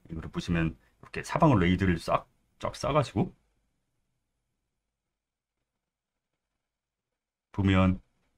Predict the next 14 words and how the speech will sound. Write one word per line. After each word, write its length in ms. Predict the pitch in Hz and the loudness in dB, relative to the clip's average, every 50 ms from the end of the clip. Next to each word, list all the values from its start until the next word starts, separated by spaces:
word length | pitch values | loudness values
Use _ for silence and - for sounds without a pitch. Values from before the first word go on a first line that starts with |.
| _ _ | _ _
이 120 | - 92 - | -6 -6 -4
캐릭터들을 640 | - - 156 160 - 147 120 113 104 95 95 92 - - - | 0 0 0 2 2 2 2 2 2 2 0 -2 -4 -6 0
레이 220 | 104 110 135 143 139 | 4 6 6 6 6
캐스팅을 540 | - 175 170 175 - - 143 131 123 127 127 | 6 6 6 6 2 0 4 6 8 8 8
해가지고 320 | 123 120 107 107 107 92 | 8 6 6 4 0 -2
벽이나, 640 | - - 92 92 107 107 104 104 107 107 104 104 - _ _ _ _ _ _ _ _ _ | 0 0 0 2 4 6 6 6 6 6 4 0 -4 _ _ _ _ _ _ _ _ _
어, 200 | - - 80 - | -10 -10 -10 -8
적이나 680 | - - 104 101 101 107 104 101 101 104 104 107 - - _ _ _ _ _ _ | -6 -4 -2 0 2 2 4 6 6 6 4 2 0 -6 _ _ _ _ _ _
공이나 460 | - 101 104 104 104 104 101 98 95 | -2 4 4 6 6 6 6 4 2
깃발이나 400 | - - - - 104 101 90 87 | -2 -6 -4 0 0 2 0 0
그런 180 | - - 110 104 | 2 2 2 2
것들을 260 | 101 98 101 92 90 | 2 0 0 -2 0
탐지하고요. 640 | - - 165 170 151 117 85 - 110 131 78 - - - _ _ _ _ _ | 0 0 0 2 4 2 2 4 2 2 2 2 -2 -10 _ _ _ _ _
어. 140 | - - | -18 -18